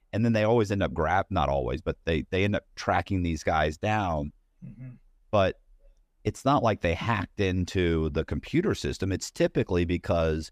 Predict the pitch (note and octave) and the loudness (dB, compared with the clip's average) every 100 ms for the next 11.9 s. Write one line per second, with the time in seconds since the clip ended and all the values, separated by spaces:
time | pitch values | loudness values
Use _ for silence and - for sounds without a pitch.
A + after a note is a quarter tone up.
0 | _ _ _ G#2 F#2 F2 - G2+ - - | _ _ _ -4 0 0 2 0 0 0
1 | G#2 G#2 G2 F#2 F2+ E2+ - A#2+ B2 G#2+ | 2 2 2 2 0 0 0 2 2 2
2 | E2 D#2+ E2 D2+ - G#2 G2 G#2 G#2 A#2+ | 2 0 0 0 0 0 0 2 0 0
3 | A2+ G2 G2+ - A#2 A2+ A2+ G#2+ G2 F#2 | -2 -2 -4 -2 0 2 2 0 -2 -4
4 | _ _ _ - G2 D#3 - F#2+ D2+ B1 | _ _ _ -6 2 2 2 -2 -2 -2
5 | - - _ _ - G#2 G#2+ B2+ G#2 - | -8 -14 _ _ -8 0 0 2 0 -4
6 | - B2+ C3+ A#2+ A2 - A2+ A#2 A2 G#2+ | -4 -2 0 0 -2 0 2 2 0 -2
7 | F#2+ A2+ - G2+ D#2+ - A2+ A#2+ - F#2 | 0 -2 0 -2 -2 0 0 0 -2 -2
8 | F#2 F2 G#2 A2+ - F2+ F2+ G2+ E2+ E2 | -2 0 0 0 0 0 0 -2 0 -2
9 | G2+ A2+ B2 A#2+ F#2+ - E2+ E2 E2+ F#2+ | -2 0 2 0 -2 -4 -4 -2 -2 -2
10 | _ _ - A2 G#2+ F#2+ A2 C#3 B2 G#2+ | _ _ -4 0 0 0 0 2 2 0
11 | G#2 F#2+ F2 B2 C#3 A2 - F2+ | -2 -2 0 2 2 0 -4 -4